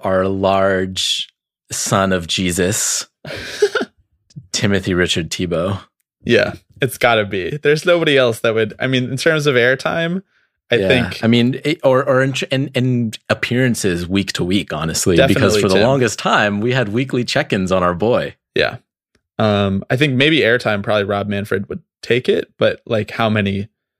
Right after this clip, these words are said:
Speaker 2: how many times he appeared, it would be Tim. And then, and then second, with a late push, would be Bryce Harper and his beautiful head of hair that is no more.
Speaker 1: Yeah, frankly, he's, uh, he's made a lot of appearances just over the last month or two, I think, because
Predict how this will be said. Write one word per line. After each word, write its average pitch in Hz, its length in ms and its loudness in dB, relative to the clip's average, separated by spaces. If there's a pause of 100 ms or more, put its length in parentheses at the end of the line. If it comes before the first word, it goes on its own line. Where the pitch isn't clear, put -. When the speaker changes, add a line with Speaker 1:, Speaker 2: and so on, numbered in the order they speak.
(160)
Speaker 2:
how 123 120 0
many 107 340 2
times - 380 -6
he - 100 -6
appeared, - 320 -4
it - 80 -6
would - 140 -6
be 50 120 -4
Tim. - 360 -4 (380)
And 180 140 4
then, 214 320 2
and 190 160 0
then 214 120 2
second, 165 500 0
with 139 220 0
a 123 40 -2
late 131 300 0
push, 113 460 0 (280)
would 110 100 -2
be 113 100 0
Bryce 110 300 2
Harper 98 480 -6 (200)
and 107 220 -2
his 101 240 -6
beautiful 117 520 -2
head 123 200 -2
of - 100 -6
hair 131 460 -2
that 117 140 0
is 110 200 -4
no 120 140 -4
more. 135 400 -6 (480)
Speaker 1:
Yeah, 117 360 -2
frankly, 156 460 0 (300)
he's, 147 380 2
uh, 147 300 2
he's 135 200 -4
made 156 160 0
a 156 40 2
lot 147 180 0
of 143 80 -2
appearances 117 520 -2
just 98 140 -2
over 117 180 2
the 107 60 2
last 101 280 0
month 95 420 -2
or 147 80 2
two, 160 420 2
I - 40 0
think, 120 280 0
because 104 540 0